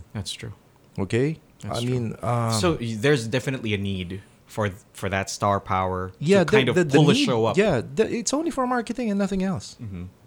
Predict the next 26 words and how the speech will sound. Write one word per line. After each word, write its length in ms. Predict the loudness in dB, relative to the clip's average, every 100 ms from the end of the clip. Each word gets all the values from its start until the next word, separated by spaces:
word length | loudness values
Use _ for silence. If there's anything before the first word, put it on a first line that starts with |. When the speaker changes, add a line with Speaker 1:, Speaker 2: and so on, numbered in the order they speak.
| -20 _ _ _ _ -12
Speaker 1:
Okay. 240 | -8 -10 -10 _ _ _ _ _ -6
Speaker 2:
So, 420 | 0 2 0 -6 -2
I 120 | 0
mean, 240 | 0 -4 -10 _ _ _ _ _ _ _ 2
ganun 300 | 2 4 0
din 100 | 0
siguro 300 | 0 0 0
dito 340 | 0 -2 -2 -4
ang 100 | -4
nangyari, 400 | -2 -2 -2 -6
no? 140 | -8 -14 _ _ _ 0
Just, 300 | 0 0 -6 -4
just 180 | -4 -2
for 140 | -4
the 80 | -4
sake 240 | -6 -4
of, 160 | -4 -4
of 220 | -8 -6
getting 380 | -2 -2 -2 -4 -8 -20 -20 -20 -20 -4
the, 160 | -2 -2
the 220 | -4 -6 -6
same 400 | -4 -2 -4 -4
kind 260 | -4 -2
of, 140 | -4 -6
ano 160 | -8
to, 160 | -6 -6